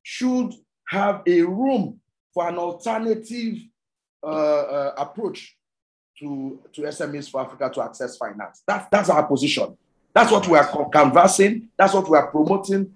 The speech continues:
And that's, that's what we are, le-, we're a leading voice in that direction. We've said this to the African Union. We've said this to the European Union. We've said this to uneca. And in every, um, um, uh, uh,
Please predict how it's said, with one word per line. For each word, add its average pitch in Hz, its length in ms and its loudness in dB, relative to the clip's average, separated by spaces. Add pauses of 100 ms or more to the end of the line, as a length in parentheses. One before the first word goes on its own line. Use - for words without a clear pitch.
(100)
And 147 160 -2
that's, 196 220 -4
that's 202 260 -2
what 185 200 -2
we 160 100 2
are, 147 60 2
le-, 156 260 -2
we're 160 240 2
a - 20 -8
leading 247 280 -2
voice 170 280 2
in 127 100 -16
that 139 160 -6
direction. 120 420 -6
We've 151 160 -4
said 202 260 2
this 196 240 4 (200)
to 147 60 -2
the 143 100 2
African 170 400 0
Union. 160 380 2 (240)
We've 135 180 -6
said 190 240 2
this 190 200 -4
to 151 60 -4
the 147 100 2
European 165 440 2
Union. 160 420 0 (180)
We've 185 180 -6
said 196 300 2
this 190 220 -2
to 147 40 -8
uneca. 170 640 0 (220)
And 151 240 -6
in 170 300 -6
every, 240 600 -2 (160)
um, 165 380 0
um, 151 360 0
uh, 135 880 -4
uh, 147 220 0